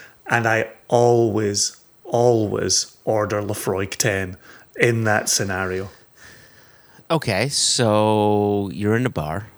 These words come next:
Speaker 2: and you've got Laphroaig ten there. You've got Ardbeg ten. You've got Kilchoman Macro Bay.
Speaker 1: I'd, yeah, I'd probably buy the Kilchoman, give
Speaker 2: Yeah.
Speaker 1: them a little bit of support out in the wild.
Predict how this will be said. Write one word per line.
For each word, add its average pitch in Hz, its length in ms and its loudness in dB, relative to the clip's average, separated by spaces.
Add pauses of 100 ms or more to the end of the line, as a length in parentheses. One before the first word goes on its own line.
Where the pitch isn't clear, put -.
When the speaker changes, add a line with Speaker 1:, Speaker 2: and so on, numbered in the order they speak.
(320)
Speaker 2:
and 87 840 -8
you've 87 200 -14
got 90 180 -6
Laphroaig 98 560 -6
ten 85 300 -6
there. 82 420 -10 (240)
You've 87 300 -16
got 85 340 -8 (100)
Ardbeg 92 560 -6
ten. 78 380 -10 (720)
You've 98 180 -12
got 95 300 -2 (500)
Kilchoman 101 520 -4
Macro 90 380 -8
Bay. 78 280 -10 (360)
Speaker 1:
I'd, 311 200 -2 (380)
yeah, 320 120 0
I'd 190 120 -2
probably 127 220 4
buy 123 260 2
the 117 100 2
Kilchoman, 139 560 0 (100)
give - 120 -2
Speaker 2:
Yeah. - 40 -2
Speaker 1:
them 113 120 0
a - 20 0
little 117 160 2
bit 127 100 0
of 117 60 -2
support 139 400 2
out 147 120 0
in 165 60 -6
the 139 80 2
wild. 180 300 2